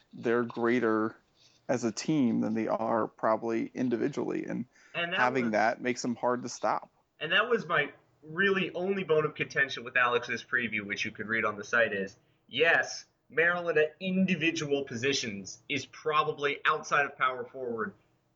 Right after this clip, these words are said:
Speaker 2: better than Kansas. But I, we've never seen Maryland play that cohesive team, the team without an ego, to a sense. And Kansas has been that all year, and I don't expect Maryland to do that overnight. The one thing that can definitely change it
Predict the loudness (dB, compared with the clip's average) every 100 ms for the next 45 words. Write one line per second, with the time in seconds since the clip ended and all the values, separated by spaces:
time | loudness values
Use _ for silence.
0 | -20 _ 0 2 0 -2 -6 -16 _ -6
1 | -2 -2 -4 -2 0 0 -2 -12 -10 -6
2 | -6 -4 -4 -4 -8 _ _ -20 -20 -18
3 | -16 -6 0 0 0 -4 -2 0 0 -2
4 | -2 2 2 2 0 -2 -6 -8 -6 -6
5 | -6 -8 -8 -2 0 0 -2 -6 -6 -6
6 | -2 0 0 -2 -10 -6 -2 -2 -4 -12
7 | _ _ _ -8 -4 -4 -2 -2 -2 -8
8 | -18 -4 0 0 -2 -10 -10 -4 -2 2
9 | 0 0 -2 -2 0 0 0 -2 -4 -4
10 | -2 0 0 0 -6 -6 -2 0 0 -2
11 | -2 0 0 -2 -12 -20 _ _ _ -4
12 | 2 2 2 2 0 2 0 0 -4 -6
13 | 0 0 0 -10 -6 -2 -2 0 -2